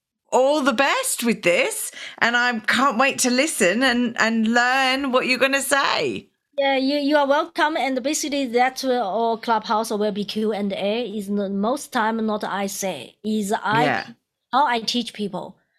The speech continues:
Speaker 2: Is not conscious learning. Is you bring your case, and I will
Speaker 1: Yeah.
Speaker 2: teach you free. That's it.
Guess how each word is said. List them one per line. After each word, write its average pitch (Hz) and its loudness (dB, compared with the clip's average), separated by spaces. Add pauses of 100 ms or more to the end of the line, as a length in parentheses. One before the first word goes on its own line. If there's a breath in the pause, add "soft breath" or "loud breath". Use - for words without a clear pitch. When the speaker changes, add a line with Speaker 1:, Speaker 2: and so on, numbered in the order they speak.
(140)
Speaker 2:
Is 247 0
not 247 2
conscious 226 -4
learning. 202 0
Is 208 0
you 233 0
bring 214 0
your 233 0
case, 185 -6 (220 loud breath)
and 202 -2
I 202 -2
will 143 2
Speaker 1:
Yeah. 139 -2 (200)
Speaker 2:
teach 139 -8
you 185 -20 (140)
free. - -16 (100)
That's 185 -6
it. - -14